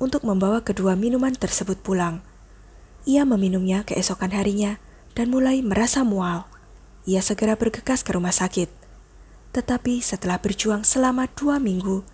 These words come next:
ia meninggal karena keracunan paraquat pada dua puluh satu Oktober. Lima belas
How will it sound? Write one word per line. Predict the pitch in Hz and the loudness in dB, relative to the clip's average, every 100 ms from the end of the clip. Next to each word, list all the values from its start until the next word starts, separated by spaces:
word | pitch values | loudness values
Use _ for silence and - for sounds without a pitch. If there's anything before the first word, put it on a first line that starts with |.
| - - - - 247 | -20 -20 -20 -6 2
ia | 262 | 2
meninggal | 254 196 180 190 196 220 | 4 0 0 0 0 -2
karena | - 180 185 | -2 -2 -2
keracunan | - 240 - 240 240 254 | -2 -2 -2 -4 -2 0
paraquat | 269 262 - 202 202 - - - - | 0 0 0 -2 -4 -12 -20 -10 -4
pada | 269 277 277 | 2 2 0
dua | 214 220 | 0 -2
puluh | 247 185 185 | -2 -6 -4
satu | 240 240 277 | -4 -4 -4
Oktober. | 190 - 175 196 180 - - - _ _ _ _ - | -4 -6 -4 -4 -4 -10 -20 -20 _ _ _ _ -4
Lima | 277 269 277 254 | 2 4 2 2
belas | 233 | 0